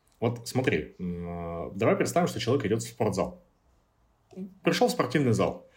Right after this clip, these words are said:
и говорит: "Я хочу на первом занятии сесть на шпагат сразу. А я никогда не занимался спортом. У меня нет такого опыта". Это адекватное желание или нет? Скорее всего, это неадекватное желание.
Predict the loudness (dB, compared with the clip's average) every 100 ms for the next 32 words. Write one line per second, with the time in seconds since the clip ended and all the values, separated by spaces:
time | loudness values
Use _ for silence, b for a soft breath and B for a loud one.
0 | B B B _ 2 2 2 2 4 2
1 | -2 -6 0 0 2 0 0 0 0 2
2 | 4 4 2 2 2 2 0 0 0 -2
3 | -2 -2 0 0 0 -2 -12 0 4 6
4 | 4 4 4 4 4 4 2 0 -2 -2
5 | -2 -14 _ _ _ _ _ 0 4 4
6 | 4 2 2 2 2 -4 -12 -18 B B
7 | B 2 4 4 2 2 2 4 2 4
8 | 2 0 0 2 0 -2 -8 _ _ _
9 | _ _ _ -2 2 2 4 4 4 4
10 | 4 2 2 0 -2 -8 -8 -8 -10 -12